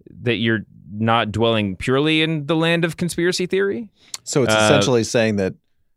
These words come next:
Speaker 2: the people who publish this op-ed and the people who are glorying in it are saying, "The tr-, look, look, the Trump administration is off the rails," which we already knew.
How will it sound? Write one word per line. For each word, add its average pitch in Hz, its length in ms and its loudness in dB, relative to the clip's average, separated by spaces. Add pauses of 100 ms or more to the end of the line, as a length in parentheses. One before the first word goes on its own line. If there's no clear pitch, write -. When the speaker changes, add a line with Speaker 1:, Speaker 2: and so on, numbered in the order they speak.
(420)
Speaker 2:
the 101 300 -6
people 135 360 0
who 117 80 2
publish 113 340 2
this 107 160 -2
op-ed 107 260 2
and 101 100 0
the 98 60 -2
people 107 280 -2
who 107 120 -2
are 98 120 0
glorying 104 460 0
in 98 120 0
it 95 80 -2
are 95 80 -2
saying, 95 380 -4 (320)
"The - 60 -10
tr-, - 160 -8
look, 123 260 0
look, 139 240 0
the 110 80 -4
Trump 120 260 -2
administration 104 680 -2
is 87 140 -6
off 92 220 0
the 90 100 -4
rails," 76 500 -6
which 98 200 -6
we - 100 -6
already - 240 -12
knew. - 240 -14